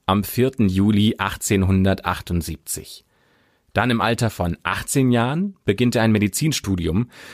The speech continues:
weit entfernt von zu Hause und auch fast pleite. Das Studium findet Herman schrecklich. Er sagt, dass die Universität schon fast Friedhöfe entweiht, weil das, er nennt das das Material,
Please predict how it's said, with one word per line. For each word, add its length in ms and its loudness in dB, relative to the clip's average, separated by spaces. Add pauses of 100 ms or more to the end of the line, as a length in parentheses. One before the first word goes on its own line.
(120)
weit 200 -2
entfernt 420 -2
von 300 0
zu 140 -2
Hause 480 2
und 300 0
auch 160 -2
fast 380 -8
pleite. 540 -6 (800)
Das 120 0
Studium 460 4
findet 380 0
Herman 340 0
schrecklich. 680 -8 (160)
Er 120 -10
sagt, 280 -4
dass 160 0
die 140 -8
Universität 640 0
schon 120 -2
fast 340 -8
Friedhöfe 720 -4
entweiht, 520 -8 (520)
weil 180 2
das, 460 -2 (400)
er 140 0
nennt 200 2
das 280 -2
das 220 -8
Material, 840 -2